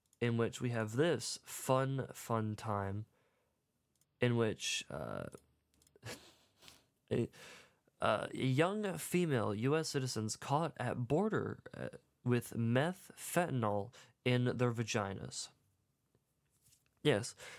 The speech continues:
Hey, man, so, um, you know, they're really getting desperate to sneak drugs in. So how do you sneak the drugs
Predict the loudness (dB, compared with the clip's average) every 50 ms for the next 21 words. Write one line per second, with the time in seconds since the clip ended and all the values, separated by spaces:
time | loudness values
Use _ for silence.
0 | -4 2 4 4 6 6 4 4 2 2 -2 0 2 2 4 4 4 4 4 2
1 | 2 2 0 0 -2 -2 -4 -4 -6 -8 -8 -10 -12 -6 -2 0 2 4 4 4
2 | 4 4 2 2 0 -2 -4 _ _ _ -12 -2 0 0 2 4 2 2 2 2
3 | 0 0 0 2 4 4 4 4 2 0 -2 -4 -4 -4 -6 -4 -4 -2 -2 -2
4 | 0 2 2 2 2 2 2 4 4 4 2 0 -6 -6 -8 -8 -8 -8 -8 -6
5 | 0 2 2 4 4 4 2 2 0 0 0 0 0 0 0 -2 -2 2 4 4
6 | 4 4 2 0 -4 -4 -6